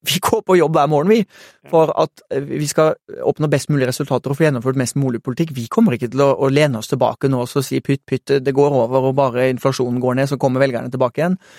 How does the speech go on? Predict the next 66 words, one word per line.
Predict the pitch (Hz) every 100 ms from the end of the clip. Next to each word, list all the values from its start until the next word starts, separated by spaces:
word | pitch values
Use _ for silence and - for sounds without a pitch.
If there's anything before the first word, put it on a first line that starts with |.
| - _
Ja, | 160 185
det | 220
er | -
fint | 262 277 - - 156
det, | 190 262 _ -
fordi | 175 170 160
vi | 170
kommer | - 147 123
til | 151
å |
få | 214
ned | 135 131
inflasjonen | 147 139 135
og | 131
få | 135
kontroll. | 151 139 175 185
Vi | 170 160
er | 143
i | 151
ferd | 127
med | 135 135
å |
gjøre | 123
det | 139
også. | 180 220 - - - _ -
Men, | - 170 175
men | 180
det | 160
får | 196
være | 185
en | 165
bonus. | 147 226 - -
Vi | 151 165 247
må | 196 165 185 _
først | - 139 -
og | 147
fremst | 185 185 -
gå | 143 143
i | 156
oss | -
selv, | - 185 247 - _ _ _ -
og | 165
der | 160 139 175 -
kommer | - 165 131
det |
til | 151
å |
være | 143 165
takhøyde. | 151 127 131 185 - 175
Alle | 147 139
steiner | 151 135
skal | - 143
vris, | 175 240 - 175
og | -
alt | 139 147 -
og |
alle | 143 123
skal | - 120 -
kunne | 123
diskuteres. | 120 127 135 127 143 175 135
Det | 123
kan, | 131 127 131
eh, | 127 131 -
både | 143
Arbeiderpartiet | 143 120 - 127
være | 131